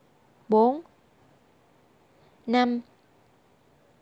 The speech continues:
sáu, bảy,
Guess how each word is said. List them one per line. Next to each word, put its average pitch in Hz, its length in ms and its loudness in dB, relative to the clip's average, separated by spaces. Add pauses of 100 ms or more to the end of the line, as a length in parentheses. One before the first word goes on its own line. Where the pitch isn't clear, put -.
(440)
sáu, 240 500 0 (1600)
bảy, 247 380 -2